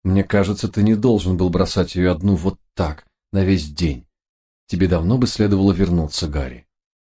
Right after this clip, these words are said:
«Ты добрая девочка», улыбнулся Гарри.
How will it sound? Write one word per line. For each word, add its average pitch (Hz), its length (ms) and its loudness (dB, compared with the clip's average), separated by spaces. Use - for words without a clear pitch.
«Ты 107 160 0
добрая 101 420 2
девочка», 95 560 -2
улыбнулся 76 460 -8
Гарри. 67 340 -8